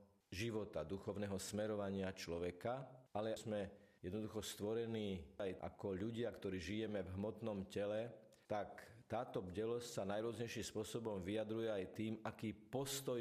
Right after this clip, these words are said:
človek má pri jednotlivých aktivitách. Pri modlitbe klačíme, sedíme, stojíme,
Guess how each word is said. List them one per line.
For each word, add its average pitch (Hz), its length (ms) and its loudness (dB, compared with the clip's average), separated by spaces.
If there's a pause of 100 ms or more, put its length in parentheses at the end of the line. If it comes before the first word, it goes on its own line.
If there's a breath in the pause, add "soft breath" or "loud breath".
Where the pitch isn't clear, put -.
človek 107 400 2
má 101 320 0
pri 101 400 0
jednotlivých 98 960 0
aktivitách. 78 1200 -4
Pri 110 160 0
modlitbe 90 720 -2
klačíme, 98 960 0 (240)
sedíme, 104 800 2 (560)
stojíme, 117 840 0